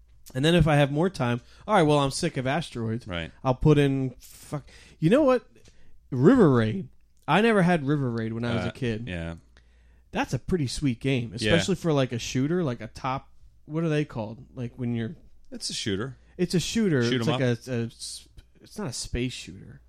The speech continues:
Speaker 2: Well, yeah, but it's still
Speaker 1: You're, like, a plane.
Speaker 2: Yeah, still type of thing.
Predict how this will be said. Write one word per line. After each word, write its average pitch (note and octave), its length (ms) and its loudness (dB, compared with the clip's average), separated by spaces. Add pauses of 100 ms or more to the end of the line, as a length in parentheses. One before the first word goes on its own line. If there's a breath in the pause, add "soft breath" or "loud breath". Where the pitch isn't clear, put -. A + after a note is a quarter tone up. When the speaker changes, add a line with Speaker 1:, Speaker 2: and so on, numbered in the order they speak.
(120)
Speaker 2:
Well, F#2+ 300 -6
yeah, F2+ 260 -6
but F#2 140 -8
it's F2 160 -10
still F#2+ 220 -8
Speaker 1:
You're, C#3 160 0
like, A2+ 140 -4
a A2+ 60 -10
plane. G#2+ 500 -10
Speaker 2:
Yeah, B2+ 200 -4
still - 200 -12
type F#2+ 200 -8
of E2+ 80 -18
thing. F2+ 220 -10